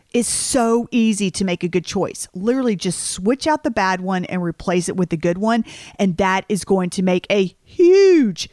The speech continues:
huge difference in your health. So, because remember, inflammation is usually the culprit to those chronic diseases and health problems.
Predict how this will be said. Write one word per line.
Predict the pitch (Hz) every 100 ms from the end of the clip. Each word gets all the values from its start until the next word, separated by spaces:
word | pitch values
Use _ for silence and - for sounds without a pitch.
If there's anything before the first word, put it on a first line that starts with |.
| _
huge | - 254 262 262 -
difference | - 208 - 156 - - -
in | 185
your | 170 160 160 156 - -
health. | - 202 139 - - - -
So, | - - 240 165 - _ _ _ -
because | 190 - 262 226 202
remember, | 202 208 214 175 -
inflammation | 208 214 233 220 220 - 277 285 277
is | 190 165
usually | 190 190 202
the | 202
culprit | - 285 277 196 -
to | 202
those | 180 175 -
chronic | - 190 190 208
diseases | 220 214 240 220 185 165 -
and | 175
health | 175 180 -
problems. | - 95 - 57 - - -